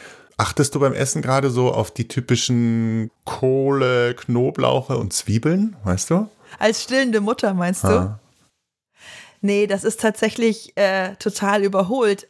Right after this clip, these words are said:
Speaker 2: Und als, äh, Stillberaterin, äh, weiß ich das zum Glück. Es gibt ja immer noch ganz, ganz viele Mütter, die sich daran halten, die das auch noch viel erzählt bekommen. Es gibt so, so viele, ähm, Geschichten rund um die Ernährung in Schwangerschaft und Stillzeit und eben auch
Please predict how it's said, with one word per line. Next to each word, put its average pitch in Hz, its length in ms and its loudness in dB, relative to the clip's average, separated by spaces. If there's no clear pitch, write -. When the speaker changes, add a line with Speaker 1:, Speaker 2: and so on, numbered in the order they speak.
Speaker 2:
Und 208 260 -2
als, 208 300 0
äh, 202 140 2
Stillberaterin, 208 1000 0
äh, 220 300 2
weiß 254 220 2
ich 226 100 -8
das 208 200 0
zum 196 220 -2
Glück. 196 240 0
Es 196 140 -2
gibt 226 160 2
ja 196 100 4
immer 214 140 2
noch 208 120 0
ganz, 196 220 -2
ganz 190 240 -2
viele 196 420 0
Mütter, 208 420 2
die 202 180 -2
sich 208 120 -4
daran 190 340 2
halten, 214 300 0
die 208 60 -6
das 196 140 0
auch - 80 0
noch 220 120 2
viel 254 240 0
erzählt 233 500 0
bekommen. 196 420 -2
Es 196 120 -4
gibt - 220 -8
so, 262 420 0
so 233 160 -4
viele, 214 540 0
ähm, 202 520 -2
Geschichten 240 840 0
rund 226 260 0
um 214 120 0
die 214 100 -2
Ernährung 208 480 0
in 185 260 -4
Schwangerschaft 214 600 0
und 180 100 -4
Stillzeit 226 600 0
und - 160 -4
eben 190 200 0
auch 233 500 -2